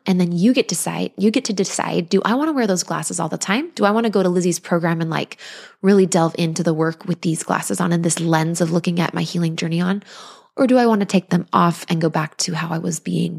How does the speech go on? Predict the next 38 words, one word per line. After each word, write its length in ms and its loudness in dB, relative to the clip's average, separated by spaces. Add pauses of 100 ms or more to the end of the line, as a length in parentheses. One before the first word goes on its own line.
before 400 0
this 180 -8
episode 480 -8
and 160 -10 (200)
kind 180 -4
of 180 -6 (160)
discount 480 4
or 60 2
not 180 0
really 200 2
like 360 -6
this? 180 -10
That's 320 -2
totally 680 2 (540)
your 560 2 (420)
thing. 440 2
And 160 -2
I 100 2
wanna 200 2
just 300 -2 (140)
make 120 -2
sure 160 0
you 160 2
know 420 0 (380)
that 140 0
you 100 2
never 380 0
have 460 -2
to 80 -2
believe 340 0 (180)
any 200 -4
of 100 -10
this. 200 -6
If 120 -8
you 40 -6
don't 140 -2
want 180 -2
to, 160 4